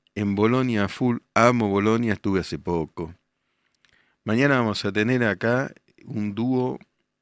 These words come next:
espectacular con, ya van a ver, hablando en italiano y jugando con el italiano y el castellano.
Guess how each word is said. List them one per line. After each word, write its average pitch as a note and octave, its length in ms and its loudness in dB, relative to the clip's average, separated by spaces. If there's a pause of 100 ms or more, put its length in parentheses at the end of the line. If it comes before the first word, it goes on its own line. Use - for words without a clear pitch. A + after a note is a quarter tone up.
(360)
espectacular G2+ 920 -4 (1500)
con, E2+ 360 -8 (840)
ya G2+ 200 -6
van F#2 140 -4
a D2+ 40 -8
ver, C#2 220 -14 (120)
hablando F#2 360 -4
en E2+ 80 -6
italiano F2+ 720 -2
y C#2+ 260 -10
jugando F#2 420 -6
con E2+ 160 -6
el D#2+ 120 -8
italiano F#2 400 -4
y - 20 -4
el E2+ 80 -6
castellano. D2 640 -12